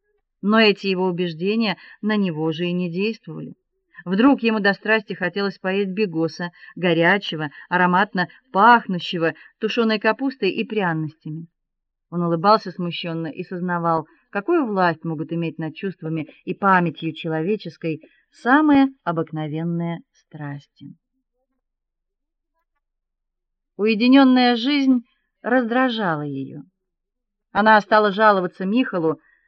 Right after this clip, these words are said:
что обречена теперь на существование, то есть, в сущности, на прозябание взаперти, явно вредное для ее здоровья.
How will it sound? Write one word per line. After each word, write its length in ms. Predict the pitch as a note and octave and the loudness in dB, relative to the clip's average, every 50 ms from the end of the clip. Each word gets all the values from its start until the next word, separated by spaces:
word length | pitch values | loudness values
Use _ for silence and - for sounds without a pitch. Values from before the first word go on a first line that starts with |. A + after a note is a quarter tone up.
| _ | _
что 240 | _ - - C4 B3+ | _ -2 4 6 6
обречена 500 | B3 A#3 A#3+ B3 A#3 - B3+ B3+ C#4+ C#4 | 6 6 4 0 0 2 2 4 4 4
теперь 280 | C4+ - A3+ B3 A#3+ G#3+ | 2 0 -2 -2 -2 0
на 120 | A3+ A#3+ | 0 -2
существование, 920 | A#3+ - A3+ G#3 - G#3 - - G#3+ G#3+ A3 C4 C#4 C#4 B3 G#3+ F#3+ F3 - - - _ _ _ _ _ _ _ _ _ | -2 -4 -8 -10 -10 -10 -6 -4 -2 0 2 4 4 6 6 4 2 0 -2 -6 -16 _ _ _ _ _ _ _ _ _
то 80 | E4+ | 2
есть, 220 | F#4 E4+ - _ - - _ | 2 2 2 _ -12 -20 _
в 60 | - | -20
сущности, 640 | - - C#4+ E4 D4+ - C4+ B3+ A#3+ - - B3 - | -8 -2 -2 -2 0 2 0 0 0 -2 -4 -4 -2
на 160 | - A3+ A#3 | 0 0 0
прозябание 680 | A#3 A#3 A3+ A3 F#3 G3+ F3+ E3 F#3 G#3 A#3 A3+ A3 G#3 | 2 0 -2 -2 0 -2 0 0 2 2 2 2 0 -2
взаперти, 680 | F#3 E3+ G3 F3+ - F#3+ F3 D#3+ - - D#3 D3+ D3 - _ _ _ _ _ _ _ _ _ _ | -4 -6 -6 -6 -6 -6 -8 -8 -10 -12 -10 -10 -10 -12 _ _ _ _ _ _ _ _ _ _
явно 400 | C#3+ F#3+ G#3+ G3+ F#3 F#3+ F#3+ F3+ | 0 2 4 4 4 2 0 0
вредное 460 | F#3 G3+ A#3+ A#3+ G3 G#3 F#3+ F3+ F3 | 2 2 2 2 2 0 0 0 0
для 120 | E3 F3 | 0 0
ее 220 | F3+ F3+ E3+ F3+ E3+ | 0 2 0 0 -2
здоровья. 520 | D#3 D#3+ F3 E3+ E3 D#3 D3 C#3+ D#3 D3+ | -4 -4 -4 -4 -4 -6 -8 -10 -14 -16